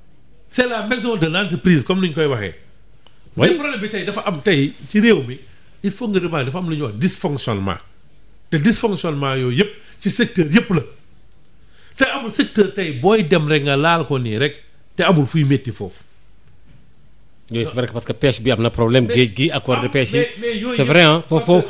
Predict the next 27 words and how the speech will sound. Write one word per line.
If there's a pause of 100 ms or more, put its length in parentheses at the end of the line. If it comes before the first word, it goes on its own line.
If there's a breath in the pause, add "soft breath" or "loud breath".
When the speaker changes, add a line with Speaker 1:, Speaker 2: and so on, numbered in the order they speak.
(140 loud breath)
Speaker 2:
foofu
nag
moom
d'accord
naa
ne
moom (100)
koom
mi
xaw
na
fee
nërmeelu (280 loud breath)
mooy
secteur
pêche
bi.
Speaker 1:
Mais
non,
xam
nga,
Speaker 2:
Foofu
moom
Speaker 1:
non, (160)
non,
xam
nga